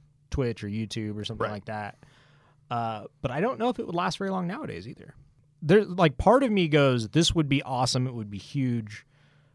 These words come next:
Speaker 1: But the other part of me is, like, I don't know if people want that anymore.
Speaker 2: Well, you look at the success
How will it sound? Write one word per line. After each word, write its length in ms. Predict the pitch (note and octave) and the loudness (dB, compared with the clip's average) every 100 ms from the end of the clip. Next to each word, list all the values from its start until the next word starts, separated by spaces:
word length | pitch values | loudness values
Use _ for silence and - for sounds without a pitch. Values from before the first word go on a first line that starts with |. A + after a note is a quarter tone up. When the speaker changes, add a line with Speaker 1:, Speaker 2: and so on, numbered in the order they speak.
| _ - - | _ -14 -6
Speaker 1:
But 100 | B2+ | 0
the 60 | D3 | 0
other 100 | D3+ | 2
part 180 | D#3 | 2
of 60 | D3 | 4
me 100 | D3 | 2
is, 320 | B2+ A2+ - - | 2 -2 -10 -10
like, 280 | B2+ A2+ - | -8 -8 -6
I 100 | C3 | -4
don't 180 | E3+ D#3+ | -2 0
know 200 | C#3 A#2+ | 0 0
if 60 | - _ | -4 _
people 300 | C3 A#2+ A2 | -10 -8 -8
want 360 | G2 G2+ B2 C#3+ - | -8 -6 -6 -6 -8
that 380 | B2+ B2 - - _ | -4 -2 -4 -8 _
anymore. 480 | F#3 G#3+ A3+ C4 C4 - - - - - - _ - _ _ - D#3+ | -4 -4 -4 -6 -10 -14 -20 -20 -20 -20 -20 _ -20 _ _ -6 0
Speaker 2:
Well, 120 | A#3 | 2
you 140 | A#3+ | 2
look 180 | C4+ - | 0 -2
at 80 | - | -4
the 80 | A3 | -6
success 600 | D3 - D3 C#3+ - | -6 -4 0 0 -2